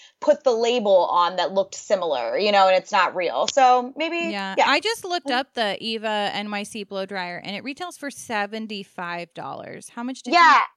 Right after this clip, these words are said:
Speaker 1: and I got it for, like, thirty-nine ninety-nine.
Speaker 2: Oh.
Speaker 1: And that's why I bought it, 'cause I actually Googled it in the
Speaker 2: Ye-
Speaker 1: store.
Speaker 2: Yeah.
Speaker 1: I, I, I brought my, um, personal boyfriend shopper who
Speaker 2: <laughs>
Speaker 1: has big arms, and he holds all my things while I, um, Google things.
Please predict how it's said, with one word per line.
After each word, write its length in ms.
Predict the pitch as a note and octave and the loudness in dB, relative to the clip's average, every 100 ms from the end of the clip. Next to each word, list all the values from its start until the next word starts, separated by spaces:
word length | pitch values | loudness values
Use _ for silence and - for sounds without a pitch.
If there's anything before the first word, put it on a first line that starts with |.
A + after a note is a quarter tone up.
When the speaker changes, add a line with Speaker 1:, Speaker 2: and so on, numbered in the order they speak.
| _ - | _ -2
Speaker 1:
and 120 | C#4 | 2
I 140 | D4+ | 2
got 200 | D#4 D#4+ | 2 0
it 120 | D#4+ - | 0 -4
for, 240 | D4+ D4 | 0 0
like, 320 | C4+ C4+ C4 - | 4 2 2 -4
thirty-nine 680 | C#4 C4+ C4+ A#3+ G3+ G3+ | -2 -2 -4 -4 -2 -2
ninety-nine. 600 | F#3+ F3+ F3 E3 A3 F#3+ E3 | -2 -4 -4 -2 0 0 2
Speaker 2:
Oh. 40 | A3 | 2
Speaker 1:
And 140 | B3 | 6
that's 200 | C#4 C#4+ | 6 6
why 180 | D4 C#4 | 4 6
I 100 | C4+ | 6
bought 220 | A3 G#3 | 4 0
it, 80 | A#3+ | 0
'cause 120 | B3+ A3+ | -4 -4
I 100 | A3 | 2
actually 320 | A3 A3 C4+ A3 | 2 2 -4 -8
Googled 360 | G#3 G3+ G#3 | -8 -8 -4
it 180 | A#3+ B3 | -2 -2
in 220 | G#3+ G#3+ | -2 -6
the 60 | G3+ | -10
Speaker 2:
Ye- 120 | - | -12
Speaker 1:
store. 520 | G3+ F#3 F#3 A3+ D4+ D#4+ _ | 2 4 6 4 2 -2 _
Speaker 2:
Yeah. 280 | _ G#3 F3+ | _ -16 -6
Speaker 1:
I, 200 | E3+ B3 - | 2 2 2
I, 240 | - B3+ B3+ A3 | 4 4 4 2
I 140 | A#3+ | 2
brought 340 | A3+ A#3 A#3 | 6 6 6
my, 180 | G#3+ A3 | 4 4
um, 220 | G#3 G3+ G3 | 2 0 -6
personal 600 | - A#3 - A#3 A3 G3+ | -10 -10 -10 -6 -4 -4
boyfriend 540 | G#3+ G#3+ A3 B3+ B3+ B3+ | -4 -6 -2 -2 0 0
shopper 720 | C4 B3 G#3+ - C4 C4 C#4 | 4 4 2 -2 2 4 2
who 220 | C#4 G3 | 0 -2
Speaker 2:
<laughs> 0 | |
Speaker 1:
has 300 | G#3 G3 F#3+ | 4 4 4
big 220 | - G3+ G3+ | -2 -2 4
arms, 420 | G3+ G3+ G#3+ A3+ | 4 4 0 -4
and 80 | G#3+ | -4
he 60 | G#3+ | -2
holds 240 | G#3 F#3+ | -2 2
all 160 | F3+ G3 | 2 4
my 160 | G3+ | 2
things 380 | A3 F#3+ A3+ C#4 | 0 -4 -4 0
while 160 | A#3+ F#3+ | 4 4
I, 240 | F3+ F#3+ | 4 0
um, 340 | C3 G3 F3+ F#3 | 2 4 4 2
Google 280 | G#3 G#3+ A#3+ | -2 0 2
things. 320 | D4+ D#4 | 0 0